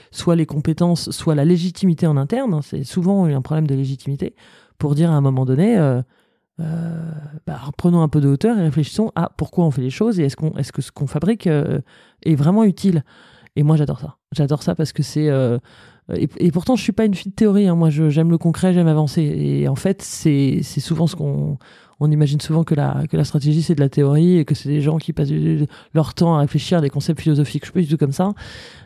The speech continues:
C'est au contraire comment on fait pour faire, euh, pour, pour fabriquer des trucs qui servent à quelque chose. Notre métier, il sert à quelque chose. Et ça, c'est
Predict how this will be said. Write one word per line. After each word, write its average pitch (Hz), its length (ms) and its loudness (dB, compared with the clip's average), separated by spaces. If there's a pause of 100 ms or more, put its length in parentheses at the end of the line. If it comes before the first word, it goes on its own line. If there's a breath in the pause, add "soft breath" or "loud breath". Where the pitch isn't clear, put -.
(140)
C'est - 180 -4
au 139 60 0
contraire 151 340 -2
comment 175 320 2
on - 20 2
fait 202 200 -2
pour 151 220 -10
faire, 196 260 2
euh, 143 180 0
pour, - 400 -12
pour 143 160 -8
fabriquer 151 460 0
des 170 100 2
trucs - 240 -4
qui 160 100 -6
servent 139 300 -2
à 139 60 0
quelque 165 160 0
chose. 220 200 0 (480 loud breath)
Notre 151 180 0
métier, 165 260 2
il 226 80 4
sert 202 200 0
à 185 80 2
quelque - 180 -2
chose. 226 320 0
Et 139 100 0
ça, 247 340 -2 (1160)
c'est - 280 -4